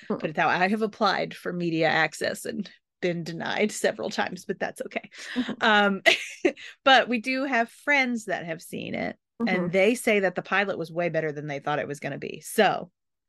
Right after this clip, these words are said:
Speaker 2: I'm
Speaker 1: Yeah.
Speaker 2: excited.
Speaker 1: Yeah, I mean, I'm still really intrigued though too, 'cause I mean, the premise of it being, you know, obviously, I think California, I think, right? Maybe a lo-,
Speaker 2: It's like,
Speaker 1: along the
Speaker 2: uh,
Speaker 1: side.
Speaker 2: yeah, it's like north, is it, like, Northern California?
Speaker 1: But I mean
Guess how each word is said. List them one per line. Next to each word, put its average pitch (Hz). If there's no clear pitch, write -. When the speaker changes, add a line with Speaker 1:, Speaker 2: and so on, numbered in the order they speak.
Speaker 2:
I'm 392
Speaker 1:
Yeah. 269
Speaker 2:
excited. -
Speaker 1:
Yeah, 349
I 320
mean, 349
I'm 294
still 440
really 262
intrigued 240
though 220
too, 233
'cause 226
I 220
mean, 208
the 214
premise 247
of 233
it 208
being, 202
you 208
know, 196
obviously, 196
I 208
think 262
California, 247
I 320
think, 330
right? 262
Maybe 240
a -
lo-, 220
Speaker 2:
It's -
like, 240
Speaker 1:
along 226
the 208
Speaker 2:
uh, 226
Speaker 1:
side. 185
Speaker 2:
yeah, 175
it's 214
like 240
north, 175
is 214
it, 196
like, 185
Northern 233
California? 269
Speaker 1:
But 311
I 330
mean 302